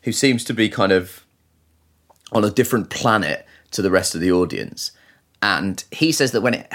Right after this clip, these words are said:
is a bad gig, it looks like he's not trying. It just looks like he's not even trying to meet them halfway. Whereas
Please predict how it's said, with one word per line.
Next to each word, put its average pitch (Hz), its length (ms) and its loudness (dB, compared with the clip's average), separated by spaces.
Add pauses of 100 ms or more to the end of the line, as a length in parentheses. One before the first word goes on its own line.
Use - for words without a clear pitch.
(100)
is 117 160 -4
a 107 40 0
bad 104 300 0
gig, 101 220 0
it 113 100 -2
looks 139 180 2
like 139 120 0
he's 107 200 -2
not 107 300 0
trying. 107 640 -2 (220)
It 95 80 -8
just 139 160 0
looks 139 200 4
like 131 120 -2
he's 120 140 -2
not 117 160 2
even 107 180 -2
trying 113 560 0
to - 120 -4
meet 107 420 0
them 92 200 -4
halfway. 92 760 -2 (540)
Whereas 113 220 4